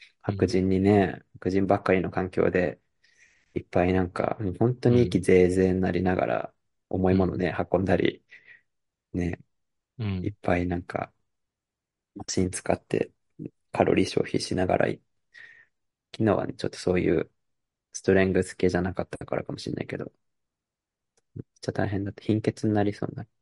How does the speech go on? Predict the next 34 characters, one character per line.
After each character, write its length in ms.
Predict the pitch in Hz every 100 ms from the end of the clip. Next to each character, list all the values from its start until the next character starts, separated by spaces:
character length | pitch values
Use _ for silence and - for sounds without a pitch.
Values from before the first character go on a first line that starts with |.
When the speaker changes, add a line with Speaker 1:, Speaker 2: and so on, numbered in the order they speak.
| - - - _ _ _ -
Speaker 1:
う 40 | 104
ん。 260 | 95 95 101 _ _ 110
Speaker 2:
う 60 |
ん。 200 | 95 98 - _ _ - _ _ _ _ _ _ _ _ -
Speaker 1:
イ 120 | 123
ケ 100 | -
メ 300 | 151 160 151
ン 60 | 131
多 160 | 156 113
い 60 |
の？ 100 | 76
Speaker 2:
プ 60 | 90
リ 20 |
キ 20 |
ュ 40 | 92
ア 20 |
出 140 | 104
た？ 200 | - 98
Speaker 1:
ク 80 | 98
ラ 140 | 95
ス 120 | 90 90
は。 220 | 80 - _ _ _ _ _ _ _ _ _ _ _ _ _ _ _ _ _ _ _ _ _ _ _ 104
Speaker 2:
い 40 |
や、 200 | 107 101
多 200 | 110 139
い 140 | 117
よ、 200 | 98 92
も 760 | 90 95 92 92 87 87 - - -
う、 60 | 98
多 80 |
い 100 | 92
で 120 | 87 -
す 160 | -
よ。 320 | - - -